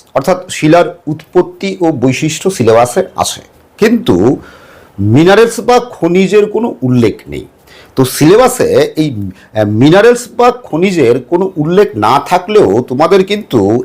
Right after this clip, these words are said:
এই মিনারেলস বা খনিজ পড়তেই হবে। ওকে, কারণ কি বলতো? কারণ আমরা জানি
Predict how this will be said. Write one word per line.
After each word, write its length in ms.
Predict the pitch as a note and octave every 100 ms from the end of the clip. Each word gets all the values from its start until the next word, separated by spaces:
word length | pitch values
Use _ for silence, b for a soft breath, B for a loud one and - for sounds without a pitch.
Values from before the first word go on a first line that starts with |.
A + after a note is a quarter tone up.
| -
এই 180 | D#3 D#3 B -
মিনারেলস 600 | F#2+ A2 D3+ F#3 F#3+ F#3+
বা 200 | E3+ F#3+
খনিজ 600 | F#3+ - D3+ D#3+ E3 D#3+ - _ _
পড়তেই 640 | C3+ C3+ - - D3+ F#3
হবে। 280 | E3 - - - _ _ _ _ -
ওকে, 200 | - G#3+ G#3+ B B B B -
কারণ 260 | C#3+ G#3
কি 100 | G#3
বলতো? 300 | A3 A3+ B3
কারণ 200 | A#3+ A3+
আমরা 240 | A3+ G3+ G#3+
জানি 580 | C#3 F#3+ B2 G2 D3